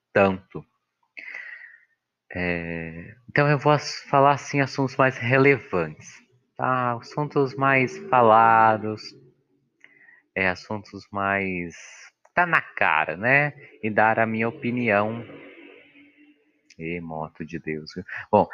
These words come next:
e dar a minha opinião sobre o assunto, tá? Opinião e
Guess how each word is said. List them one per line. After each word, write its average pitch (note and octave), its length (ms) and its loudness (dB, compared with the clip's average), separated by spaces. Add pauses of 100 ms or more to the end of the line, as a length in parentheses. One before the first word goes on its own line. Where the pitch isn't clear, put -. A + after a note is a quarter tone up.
(140)
e G2 60 -10
dar A#2 180 4
a B2+ 60 2
minha B2 180 2
opinião A#2+ 640 0 (800)
sobre G2+ 440 -2
o G#2+ 40 -2
assunto, - 400 -12 (400)
tá? G#2+ 160 -4 (720)
Opinião G2 520 -2
e C3 180 -4